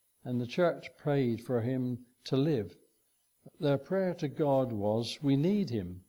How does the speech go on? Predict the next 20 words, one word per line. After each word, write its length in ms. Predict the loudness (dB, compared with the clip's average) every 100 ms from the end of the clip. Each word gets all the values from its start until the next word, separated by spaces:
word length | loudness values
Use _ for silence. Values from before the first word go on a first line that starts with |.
| _ _ _
You 120 | -4
know, 100 | -4
we 160 | -2 -2
really 460 | 2 2 4 2
need 360 | 0 0 -2 -4
this 200 | -8 -6
man. 420 | -4 -4 -6 -8 -14 _
He's 220 | -4 -2 -2
the 200 | -4 -6 _ _ _
heart 320 | -2 -2 0
and 100 | -4
soul 380 | -4 -2 0 0
of 80 | 0
our 180 | -2
church." 600 | -4 -4 -2 -2 -6 -20 -20 _ _ _ 0
Well, 260 | 4 6
the 120 | 6 6
Lord 300 | 6 6 4
was 180 | -2
gracious, 720 | 0 2 2 2 -4 -6 -10